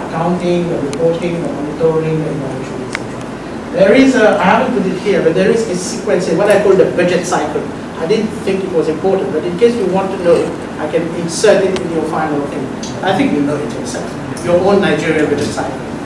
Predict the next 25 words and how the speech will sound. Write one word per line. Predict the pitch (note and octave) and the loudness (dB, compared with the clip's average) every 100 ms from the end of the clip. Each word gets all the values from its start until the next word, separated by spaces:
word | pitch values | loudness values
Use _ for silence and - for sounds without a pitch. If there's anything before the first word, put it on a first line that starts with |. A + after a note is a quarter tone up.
| - D3+ | -8 -6
where | E3 | -4
it | D#3 C3 | -2 -4
starts. | - D3+ C3+ - | -4 -6 -6 -8
I | - C#3+ D3+ | -8 -8 -6
decided | - D#3+ D3+ | -4 -2 -2
not | D3 - | -2 -6
to | - | -8
put | - | -8
it | - | -8
here. | - - - - D3+ | -8 -8 -8 -8 -2
I | D#3 | 2
was | E3+ E3+ | 4 2
just | - | 0
trying | F3+ F3 | -2 -2
to | - | -4
give | D#3 | -2
you | D3+ | -2
a | - | -2
flavor. | D#3 - - - - - | -2 -4 -6 -8 -10 -8
Right? | - - - - - | -8 -8 -10 -10 -6
The | D#3+ | 0
downstreams, | G3 G3 F#3+ F#3+ F#3+ G3 F3+ | 4 4 4 4 4 4 2
all | F3 E3 | 0 0
that, | E3+ - - | -2 -4 -8
but | - | -6